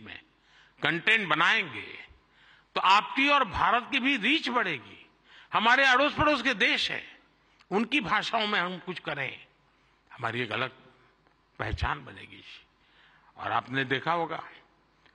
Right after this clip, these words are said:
पिछले दिनों बड़ा महत्वपूर्ण decision हमने लिया है।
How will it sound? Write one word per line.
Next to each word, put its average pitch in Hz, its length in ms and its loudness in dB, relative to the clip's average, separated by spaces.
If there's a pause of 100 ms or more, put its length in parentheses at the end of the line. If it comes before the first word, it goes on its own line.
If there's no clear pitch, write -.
(140)
पिछले 147 360 -2
दिनों 131 360 -2
बड़ा 139 200 0
महत्वपूर्ण 135 540 -6
decision 135 340 -6
हमने 127 260 -4
लिया 104 240 -10
है। - 300 -18